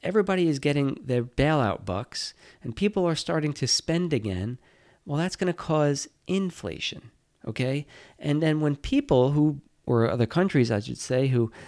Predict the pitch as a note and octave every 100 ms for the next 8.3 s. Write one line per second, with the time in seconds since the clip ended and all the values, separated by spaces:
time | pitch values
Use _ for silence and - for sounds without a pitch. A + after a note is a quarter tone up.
0 | - - A2 G2+ G2 F#2+ - - - A2+
1 | C3 E3+ E3 - C3 B2 G2+ C#3+ D3 A2
2 | G#2 B2+ B2 F#2+ F#2+ C3+ B2+ A2 F#2+ -
3 | C3+ A2+ G#2+ A#2 - - - - - G#3+
4 | A#3 G#3 F#3+ D#3 C#3+ C#3+ C#3 C3+ B2+ -
5 | _ _ _ _ _ - D3 F3 G#3 -
6 | - F#3+ G#3 F#3+ F#3 E3 - E3 D#3+ C#3+
7 | C3+ C3 - - D3 C3 C3+ A2 - B2
8 | A2 -